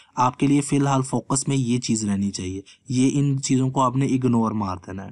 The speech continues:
ठीक है। just आपने लेफ्ट साइड को मूव कर जाना है बगैर ब्रेक के और बर-, अ, बगैर क्लच को दबाए, ठीक है। just आपने यहाँ पर रेस छोड़ देनी है, बीस बाईस की स्पीड पर आना है और मूव कर जाना है,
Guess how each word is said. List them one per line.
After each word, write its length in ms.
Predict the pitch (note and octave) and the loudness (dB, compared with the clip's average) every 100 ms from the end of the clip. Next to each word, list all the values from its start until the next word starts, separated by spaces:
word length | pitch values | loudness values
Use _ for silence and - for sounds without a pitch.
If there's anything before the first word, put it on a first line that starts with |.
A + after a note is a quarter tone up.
| - | -10
ठीक 200 | C3 - | -6 -6
है। 100 | G3 - - _ _ _ _ _ _ _ _ - | -8 -10 -20 _ _ _ _ _ _ _ _ -4
just 300 | C3+ C#3 D3 | 0 2 2
आपने 340 | A#2 A#2 C#3+ - - - | 0 0 -2 -4 -8 0
लेफ्ट 340 | A#2+ C3 C3 | 2 2 0
साइड 220 | - A2+ | -2 -2
को 280 | - C#3 A3 - _ - | -2 -2 -2 -4 _ 2
मूव 240 | C3+ C3 | 4 4
कर 220 | A2 A2 | 2 -2
जाना 240 | G2 F#2 F#2 | -2 -6 -8
है 80 | F#2+ _ _ | -10 _ _
बगैर 460 | A2+ B2 A#2+ C3 C#3+ | -4 0 2 2 2
ब्रेक 440 | B2 A#2 A#2 A#2 - | 0 0 2 0 -2
के 160 | D#3 D#3+ - - | -4 -4 -12 -2
और 140 | B2+ | 0
बर-, 320 | B2+ B2 B2+ C3+ | 0 0 0 0
अ, 220 | B2 A#2+ | 0 0
बगैर 340 | A#2 A#2+ B2 | 0 0 0
क्लच 260 | A#2+ A2+ G#2 | 0 -2 -2
को 160 | - | -2
दबाए, 380 | C3 A2+ G2 F2+ - _ | 0 0 -2 -6 -12 _
ठीक 160 | C#3 C3 | -6 -4
है। 160 | F#3 | -4
just 300 | B2+ E3+ - | -2 -2 0
आपने 260 | C#3 B2+ C#3 | 0 0 2
यहाँ 200 | C3 C3 | 0 0
पर 140 | C3+ | -2
रेस 300 | A2 A2+ A#2+ | -2 0 0
छोड़ 280 | - - G#2 | -2 -2 -4
देनी 280 | G#2 A2 A2+ | -2 -2 -2
है, 220 | A#2+ A#2 | -2 -2
बीस 220 | A2 C3 | 0 0
बाईस 260 | B2+ A#2 A2 | 0 -2 -2
की 100 | C3 | -4
स्पीड 300 | - - A2 | -4 -4 -4
पर 160 | - A2 | -4 -4
आना 180 | G2+ | -4
है 60 | A2+ - - - | -8 -12 -12 -2
और 140 | B2 | 2
मूव 180 | A#2 G#2 | 2 2
कर 220 | - F#2+ | -2 -8
जाना 240 | - G2 | -10 -18
है, 80 | G2+ | -20